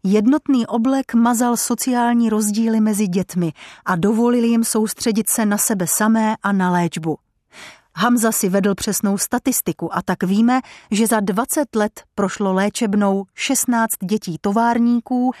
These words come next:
čtrnáct dětí lékařů, tři děti advokátů, ale také tři sta šedesát sedm dětí továrních dělníků, sto devět dětí sluhů, sto devadesát pět dětí posluhovaček, tři děti žebráků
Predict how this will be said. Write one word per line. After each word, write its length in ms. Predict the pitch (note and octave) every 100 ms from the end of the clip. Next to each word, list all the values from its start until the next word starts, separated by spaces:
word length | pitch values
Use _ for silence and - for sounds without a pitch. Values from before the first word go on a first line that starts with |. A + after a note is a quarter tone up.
| -
čtrnáct 560 | - - A#3 A3+ A3+ -
dětí 380 | F#3+ G3 - E3+
lékařů, 640 | F3 G#3 A#3 A3+ A3+ A3+ A#3 - -
tři 200 | - D#4
děti 280 | A#3 - -
advokátů, 920 | F#3+ A3 B3 A#3+ A#3+ A#3+ B3 B3 C4 - _ -
ale 220 | A3 A3
také 480 | G#3+ G3 F#3+ E3+ D#3 _
tři 200 | - C#4
sta 260 | - F#3+
šedesát 560 | F3+ A#3+ A#3 - A3+ G#3+
sedm 320 | A#3 G#3+ G#3
dětí 400 | G#3 - G#3 G3 -
továrních 580 | G3+ G3 F#3+ F3 D#3
dělníků, 760 | D#3+ F#3 G3+ A3 A3+ A#3+ A3+ A3+ - - _
sto 260 | - - A#3
devět 420 | A3 G#3+ G#3+ G#3
dětí 360 | F#3 F#3 E3+
sluhů, 600 | D#3 - A3 G#3 A3+ A3+ A3 - -
sto 280 | - -
devadesát 600 | A#3 G#3+ G3 F#3 G3 F#3 -
pět 220 | G3 F3+
dětí 300 | F3 - E3+ -
posluhovaček, 840 | G#3 - B3+ A#3 B3 A#3 B3+ - _ _ _
tři 220 | - D#4+
děti 280 | B3 A#3+ E3+
žebráků 760 | D#3 G#3 A#3 A#3 - B3+ C4